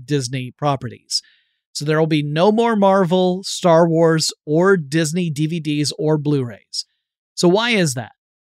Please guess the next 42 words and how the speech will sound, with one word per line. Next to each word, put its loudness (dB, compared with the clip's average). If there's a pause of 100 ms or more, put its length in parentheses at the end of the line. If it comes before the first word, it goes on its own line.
(120)
Well, -4
Disney 0
says 2
it's -10
because 0
the -2
home 2
media 0
market -4
in -6
Australia 0
has -6
slowed 0
to -2
a -4
point -2
where 0
it's -4
just -4
no 0
longer 0 (100)
profitable -2 (400)
to -6
produce 0
physical -4
copies -4
of -8
stuff. -10 (680)
And 0
I 0
get 0
that 2
a 2
lot 2
of -2
people -2
have 0
moved 0
away -2
from -6
physical -4
media, -2